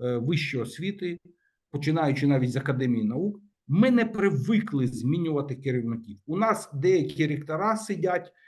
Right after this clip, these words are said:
по сто років, ще будуть двісті сидіти, вони будуть зміняти назви, відмовлятися від статусу національного, зміняти назви університетів,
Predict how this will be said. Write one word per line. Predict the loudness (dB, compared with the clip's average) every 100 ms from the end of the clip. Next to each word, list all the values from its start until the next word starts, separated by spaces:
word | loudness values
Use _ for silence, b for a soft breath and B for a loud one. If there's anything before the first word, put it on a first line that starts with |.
| b b _
по | -4
сто | -4 0 4
років, | 6 4 4 0 0
ще | -2 0
будуть | 2 2 0
двісті | 0 -2 -2 -8
сидіти, | -6 -6 -6 -4 -2
вони | 2 2
будуть | 0 -2 -4 -4
зміняти | -6 -4 -2 2 2 2 0
назви, | -2 0 -2 -2 -4 -4
відмовлятися | -4 -4 -2 0 -2 -4 -6 -6
від | -6
статусу | -6 -6 -6 -6 -6
національного, | -6 -4 -6 -4 -6 -6 -6 -6 -6
зміняти | -6 -4 -4 -4 -4
назви | -2 -2 -2 -8 -8 -14 _
університетів, | -4 -2 0 -2 -2 -4 0 0 0 -2 -6